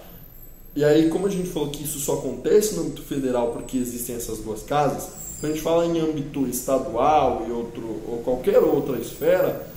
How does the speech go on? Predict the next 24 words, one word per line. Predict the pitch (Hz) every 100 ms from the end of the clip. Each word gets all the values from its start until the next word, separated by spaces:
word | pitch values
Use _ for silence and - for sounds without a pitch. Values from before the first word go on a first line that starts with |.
| - - - - 123
é, | 135 135 131
ela | 143 156
sai | 156 - 143 139
direto | 151 139 127 127
da | 127
Casa | 127 131 135
Legislativa | 139 143 160 165 165 165
e |
já | 160
vai | 151 143
pro | 143
Executivo. | 143 143 175 180 131 104
No | 104
Executivo, | 117 131 160 160 151
o |
processo | - 170 160 113 113
é |
o | 143
mesmo. | 135 104 - - - - - -
Inicia-se | 147 165 - - 147 151 151 151
a |
fase | - 139 135 135 135
conclusiva | 170 180 185 196 185 160 113 135 139 139 135 - - -
da | 143